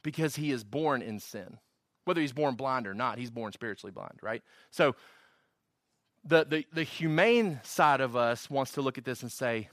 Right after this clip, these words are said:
"Man, he doesn't deserve to be blind. What did he do to deserve that? What did his parents do to warrant this?" For Jesus to look at them and say, "Well, his parents didn't do anything specific, nor did he do anything specific,"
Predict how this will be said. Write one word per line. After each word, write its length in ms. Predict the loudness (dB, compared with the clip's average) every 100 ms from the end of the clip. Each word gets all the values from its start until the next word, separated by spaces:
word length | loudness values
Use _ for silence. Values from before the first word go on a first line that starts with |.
| -8
"Man, 80 |
he 80 | -4
doesn't 280 | -2 -4 -6
deserve 280 | -8 -6 -6
to 60 |
be 120 | -8 -10
blind. 300 | -6 -6 -4
What 140 | -6
did 80 | -4
he 100 | -6
do 100 | -6
to 120 | -6
deserve 320 | -10 -10 -10
that? 180 | -10 -12 -16 _ _ _
What 80 | -2
did 80 |
his 120 | -2 -4
parents 460 | 0 2 2 0
do 400 | -4 -2 0 -2 -6 _
to 100 | -8
warrant 420 | -6 -4 -4 -6 -8
this?" 320 | -14 -14 -20 _ _ _ _ _ _ _
For 100 | -4
Jesus 340 | -2 -2 -4
to 100 | -2
look 200 | 0 0
at 80 | -2
them 160 | -4
and 100 | -4
say, 240 | -4 -4 -4
"Well, 100 | -6
his 100 | -8
parents 300 | -6 -6 -6
didn't 220 | -8 -6
do 80 | -6
anything 260 | -8 -10
specific, 360 | -14 -12 -10 -8
nor 140 | -8
did 120 | -8 -10
he 120 | -10
do 140 | -8
anything 280 | -10 -10 -14
specific," 540 | -14 -16 -14 -12 -12